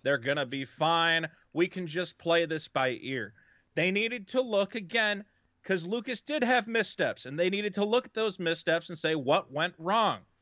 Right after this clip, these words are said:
What were the problems? You know, what were storyline moments that people did not agree with?" I think a classic example is a character like Boba Fett.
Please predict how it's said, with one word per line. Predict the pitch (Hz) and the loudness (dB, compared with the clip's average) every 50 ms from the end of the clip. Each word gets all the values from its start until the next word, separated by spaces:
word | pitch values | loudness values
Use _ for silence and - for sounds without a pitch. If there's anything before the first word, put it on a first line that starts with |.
| _ _ _ _ | _ _ _ _
What | 131 143 190 247 233 180 | 0 2 2 2 2 2
were | 185 226 254 254 | 2 4 4 4
the | 220 208 | 4 0
problems? | 156 - 151 139 123 113 104 101 104 95 95 - - - _ _ _ _ _ _ | -2 0 2 2 2 2 0 -4 -10 -20 -20 -20 -20 -20 _ _ _ _ _ _
You | - 139 | -4 -2
know, | 160 170 | -2 -2
what | 139 131 143 202 262 285 - | -2 0 2 2 2 2 0
were | 170 175 240 262 262 | 0 2 4 4 4
storyline | 240 - - - 226 226 233 226 214 208 202 196 190 | 2 0 -2 0 2 2 2 2 2 2 0 0 0
moments | 175 170 160 160 165 175 170 - - - _ _ _ _ - | 0 0 0 -2 -2 -4 -6 -10 -16 -20 _ _ _ _ 0
that | 156 175 180 - - | 2 2 2 0 -4
people | - 196 226 202 - 165 170 180 180 - _ _ _ - | -8 -8 -8 -6 -4 -4 -4 -4 -6 -8 _ _ _ 0
did | - 190 226 233 214 196 170 | 2 2 4 2 0 -2 -2
not | 175 180 185 196 196 - | 0 2 2 2 0 0
agree | 160 165 147 147 180 214 247 | -2 -4 -2 -2 -2 -2 -2
with?" | 233 196 151 117 107 - _ _ _ _ - | -2 -4 -4 -4 -6 -8 _ _ _ _ -2
I | - | 0
think | 190 214 262 247 | 2 2 2 2
a | 233 208 | 0 -2
classic | - - - 208 220 233 247 254 240 - 226 202 214 | -4 -2 2 4 4 6 4 4 2 -2 -8 -8 -8
example | 208 170 151 156 202 220 247 254 - 208 202 190 190 - - | -8 -8 -4 -2 -2 -2 -2 -2 -2 -2 -2 -2 -4 -4 0
is | 320 370 359 269 214 | 2 2 2 2 0
a | 208 | -2
character | 170 - 175 170 165 160 156 - - 165 165 | -2 2 2 4 4 2 2 -2 -4 -2 0
like | 160 160 160 151 - | 0 0 0 0 0
Boba | - 214 233 233 214 175 - | 0 0 0 0 0 -2 -4
Fett. | - - - - | -4 -6 -8 -8